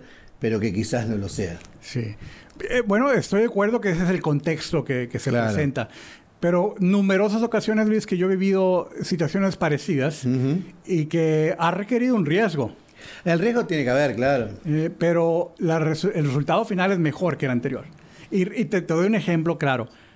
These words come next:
Speaker 2: Hace más de treinta años, uno de mis primeros trabajos, eh, un compañero de trabajo y yo frecuentemente platicamos,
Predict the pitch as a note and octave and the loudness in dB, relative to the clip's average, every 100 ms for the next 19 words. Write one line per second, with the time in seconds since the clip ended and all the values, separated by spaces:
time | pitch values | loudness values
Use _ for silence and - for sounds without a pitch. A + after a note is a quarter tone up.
0 | - - E3+ G3 F3+ F3+ F3+ E3+ E3 D3 | -8 -4 0 0 2 0 2 2 2 2
1 | C#3 C3 A#2+ D3+ E3+ D3+ C#3+ D3 C#3 D3 | 2 2 2 2 2 0 0 -2 0 -2
2 | - B2+ B2 C#3 C3+ - - - - - | 0 0 0 -2 -8 -10 -18 -20 -20 -4
3 | C3+ B2+ - E3+ E3 F3+ D#3 D#3 E3 F3 | -2 0 0 0 0 0 0 2 2 2
4 | D3 C3 C3 C3 E3+ C#4 - C#3 C3 D3 | 2 2 0 0 -2 -2 -2 0 2 0
5 | F3+ - - D3+ D3 E3 F#3 F3+ F3+ F3+ | -2 -6 -8 -6 -2 -2 0 0 0 0
6 | D3 C3 B2+ D3+ D#3 C#3+ - | -2 -2 0 2 2 0 -6